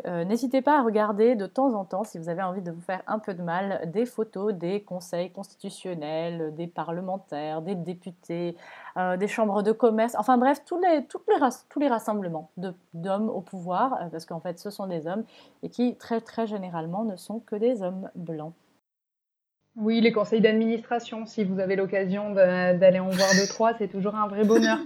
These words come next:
Speaker 2: <laughs> Tapez conseil d'administration dans Google, je pense pas qu'on va voir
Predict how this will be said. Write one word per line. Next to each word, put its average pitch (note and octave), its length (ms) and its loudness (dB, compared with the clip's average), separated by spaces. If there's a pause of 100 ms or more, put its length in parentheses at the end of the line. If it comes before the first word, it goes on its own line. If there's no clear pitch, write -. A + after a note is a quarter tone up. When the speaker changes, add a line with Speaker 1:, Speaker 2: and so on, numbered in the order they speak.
(120)
Speaker 2:
<laughs> - 180 -4
Tapez A#3+ 300 12
conseil C4+ 320 8
d'administration A3+ 720 2
dans B3 160 2
Google, A3 380 8
je A#3+ 80 6
pense G#3 320 0
pas D4 240 6
qu'on B3+ 260 -2
va A3+ 140 6
voir B3 340 4